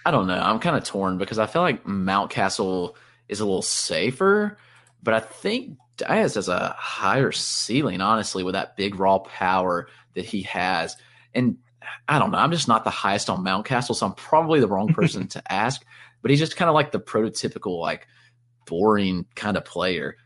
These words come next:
Speaker 1: And he was impressive. I mean, he, when he came up this year, he, he impressed. He slashed three thirty-three, three eighty-six, four ninety-two, and hit five home runs and just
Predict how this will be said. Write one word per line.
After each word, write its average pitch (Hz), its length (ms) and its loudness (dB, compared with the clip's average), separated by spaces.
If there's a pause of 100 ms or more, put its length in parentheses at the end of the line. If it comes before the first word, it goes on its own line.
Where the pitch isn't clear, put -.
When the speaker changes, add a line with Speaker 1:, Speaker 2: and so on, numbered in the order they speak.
(120)
Speaker 1:
And 101 260 -2
he 131 160 2
was 233 100 2
impressive. 123 480 2
I 85 60 -4
mean, 95 140 -2
he, 120 200 -4
when 101 140 -2
he 110 80 2
came 135 240 0
up 160 160 0
this - 180 -4
year, 95 140 -2
he, 104 220 0
he 123 180 -2
impressed. 139 400 2
He 101 60 -4
slashed 110 440 0
three 107 160 0
thirty-three, 110 680 2 (340)
three 120 260 6
eighty-six, - 720 0
four 117 440 -4
ninety-two, 104 600 -2
and 90 80 -8
hit 101 220 -6
five 98 260 0
home 95 240 -2
runs 92 380 -4
and 90 60 -6
just - 240 -6